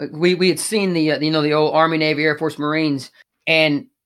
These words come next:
every single one of us was like, "Let's do it." The next day, I was, uh, I was in the United States Navy, basically,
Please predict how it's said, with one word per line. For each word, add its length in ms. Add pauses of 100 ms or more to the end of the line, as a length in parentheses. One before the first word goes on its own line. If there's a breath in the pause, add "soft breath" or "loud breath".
(220)
every 400
single 340
one 220
of 100
us 280
was 100
like, 180
"Let's 220
do 220
it." 180 (360)
The 120
next 380
day, 500
I 160
was, 360
uh, 380 (160)
I 120
was 200
in 120
the 80
United 280
States 300
Navy, 320
basically, 560